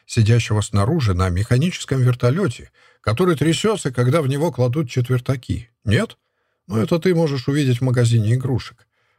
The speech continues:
А ты, должно быть, думаешь, что ты в магазине игрушек, потому что пришел сюда купить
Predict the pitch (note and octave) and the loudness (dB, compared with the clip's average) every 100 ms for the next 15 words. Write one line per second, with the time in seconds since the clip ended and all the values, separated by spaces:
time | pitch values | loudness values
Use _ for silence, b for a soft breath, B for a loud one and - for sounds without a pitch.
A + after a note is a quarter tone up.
0 | - G#2 F3 G3 F#3+ E3+ F#3 E3+ D3+ F#3+ | -6 -2 0 2 2 0 2 0 2 2
1 | E3+ C3 - - C#3+ E3+ D3+ C#3+ C#3+ C3 | 0 -2 -6 -4 -2 0 0 0 0 0
2 | C#3+ C#3 D3 D#3 B2+ - - - G#2+ C#3+ | 0 -2 0 0 0 -4 -10 -6 -2 0
3 | C#3+ - B2+ D3+ - D#3+ A2 A2 C#3 G#3 | 0 0 0 0 0 -2 0 -2 0 0
4 | A#2+ A#2+ F3+ | -2 -2 -2